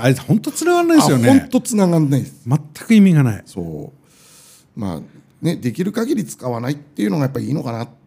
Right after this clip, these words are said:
Speaker 2: て個人的には思いますね。
Speaker 1: はい。
Speaker 2: はい。あとなんだろう。これセキュリティになるかわかんないんですけど、
Speaker 1: はい。
Speaker 2: エスエヌエスでの写真？
Speaker 1: はい。
Speaker 2: あれ気をつけた方が良くないですか？
Speaker 1: 気をつけた方がいいですよ。
Speaker 2: ですよね。
Speaker 1: 特に女性。
Speaker 2: うん。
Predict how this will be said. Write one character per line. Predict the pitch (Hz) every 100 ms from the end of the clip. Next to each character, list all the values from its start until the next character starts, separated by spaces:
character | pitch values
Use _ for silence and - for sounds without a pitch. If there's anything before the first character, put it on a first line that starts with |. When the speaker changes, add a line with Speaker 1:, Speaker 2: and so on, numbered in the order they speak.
| _ -
Speaker 2:
て | -
個 | 92
人 | 95 92
的 | 98
に | 113
は |
思 | 82 80
い | 82
ま | 101
す | -
ね。 |
Speaker 1:
は | -
い。 | 80 80 _
Speaker 2:
は | 76 73
い。 | - _ _ _ _ -
あ | 165
と | - 110
な | 113
ん | 151
だ | 110
ろ | 85 - _ _ _ _ _ _ _
う。 | -
こ |
れ | 139
セ | 135
キ | -
ュ | 160
リ |
テ | 160
ィ |
に | 185
な | 190
る |
か | -
わ | 113
か | 127
ん | 139
な |
い | 104
ん |
で |
す | 87
け | -
ど、 | 82
Speaker 1:
は | 85 92 85
い。 | - _ _ _ -
Speaker 2:
エ | 101
ス | - 156
エ | 185
ヌ | 196
エ | 202
ス | 180
で | 135
の |
写 | - 90
真？ | - 117 143 185 _ _ _ _ -
Speaker 1:
は | 190 87
い。 | 82 _ _ _ _ _
Speaker 2:
あ | -
れ | 113
気 | 147 - 160
を |
つ | 160
け | -
た |
方 | 113
が |
良 | 95
く |
な | 90
い |
で | 87
す |
か？ | - - _
Speaker 1:
気 | - 104
を |
つ | -
け |
た | 95
方 | 95
が | 85
い |
い |
で | 80
す | 82
よ。 | 76 _ _ _ -
Speaker 2:
で | 107
す | -
よ | 87
ね。 | 76 82
Speaker 1:
特 | 113 113
に | 104
女 | 95 90
性。 | 95 85 76 -
Speaker 2:
う | 87
ん。 | 90 78 67